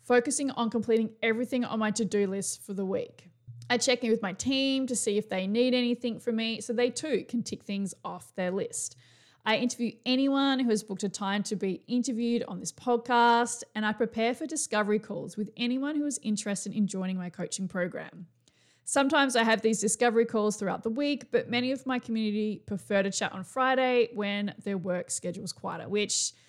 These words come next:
totally works for me too. I then assign myself and my team's next week's task in Asana around three P M. I then end the day by checking in with my coaching clients on Voxer and wrapping up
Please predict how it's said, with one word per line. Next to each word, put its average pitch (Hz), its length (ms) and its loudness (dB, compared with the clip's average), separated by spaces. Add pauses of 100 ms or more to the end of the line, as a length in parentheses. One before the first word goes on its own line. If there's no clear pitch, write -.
(180)
totally 233 540 4
works 196 420 0
for 190 120 -4
me 175 420 -6
too. - 500 -8 (440)
I 240 80 4
then 233 160 4
assign 226 340 0
myself 262 680 0
and 214 100 0
my 196 220 -4
team's 226 600 -2
next - 500 -4
week's 202 340 -4
task 262 480 0
in 202 80 -6
Asana 208 580 -2
around 185 320 -8
three 185 240 -8
P 180 180 -8
M. 160 240 -14 (480)
I 226 100 2
then 240 220 4
end 226 240 0
the 208 80 4
day 254 440 6
by 233 140 2
checking 220 420 -4
in 202 120 -6
with 190 140 -8
my 196 140 -8
coaching 247 460 -2
clients 240 360 -4
on 202 140 -2
Voxer 208 720 2
and 196 180 -2
wrapping 196 280 -2
up 190 140 -2